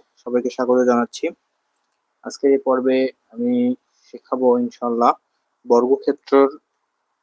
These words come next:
ডিটেলস। আশা করা যায় আপনারা উপকৃত হবেন। তাহলে শুরু করা যাক। বর্গক্ষেত্র, বর্গক্ষেত্র কাকে বলে?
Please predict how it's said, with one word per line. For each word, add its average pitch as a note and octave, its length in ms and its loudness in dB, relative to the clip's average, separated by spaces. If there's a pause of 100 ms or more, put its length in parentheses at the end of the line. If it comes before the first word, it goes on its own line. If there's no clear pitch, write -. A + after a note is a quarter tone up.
(140)
ডিটেলস। B2 420 -6 (1200)
আশা - 220 -2
করা C3 240 4
যায় B2+ 300 2 (1900)
আপনারা B2 380 2
উপকৃত B2 480 -2
হবেন। B2 300 0 (1300)
তাহলে B2 320 0 (640)
শুরু B2 300 -2
করা A2 260 2
যাক। G#2 180 -2 (2750)
বর্গক্ষেত্র, C#3 720 2 (680)
বর্গক্ষেত্র D#3 560 -4
কাকে A2+ 300 -6
বলে? G2 280 -8